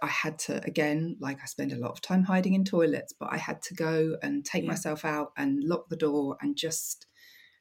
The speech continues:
Speaker 1: calm down again, because I hadn't, I hadn't realised how over, like, what that felt like in my brain without me telling myself it wasn't happening.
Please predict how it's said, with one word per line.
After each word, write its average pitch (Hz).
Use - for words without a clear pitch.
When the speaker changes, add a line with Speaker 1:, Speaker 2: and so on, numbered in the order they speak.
Speaker 1:
calm 185
down 180
again, 147
because 170
I 196
hadn't, 226
I 185
hadn't 233
realised 185
how 160
over, 196
like, 185
what 214
that -
felt -
like 160
in 165
my 160
brain 170
without 170
me 160
telling 151
myself -
it 175
wasn't 147
happening. -